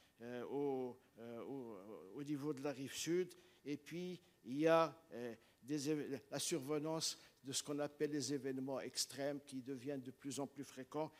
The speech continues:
Et on l'a vu c-, cet été-là avec la, la multiplication des vagues de chaleur. Bon, le, le, comme, euh, les, les pays du sud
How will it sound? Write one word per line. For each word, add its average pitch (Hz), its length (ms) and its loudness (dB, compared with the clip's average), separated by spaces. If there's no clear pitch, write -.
Et 120 40 -6
on 139 100 2
l'a 139 300 4
vu 135 220 0
c-, 131 240 0
cet - 280 -2
été-là 143 500 0
avec 135 360 -2
la, 123 360 -2
la 139 140 2
multiplication 151 840 -2
des 143 140 0
vagues 147 240 2
de 135 100 -2
chaleur. 123 360 0
Bon, 160 320 8
le, 156 500 6
le, 139 280 0
comme, 156 380 2
euh, 110 560 -4
les, 123 100 -8
les 151 120 2
pays 165 260 6
du 151 140 -4
sud 185 400 2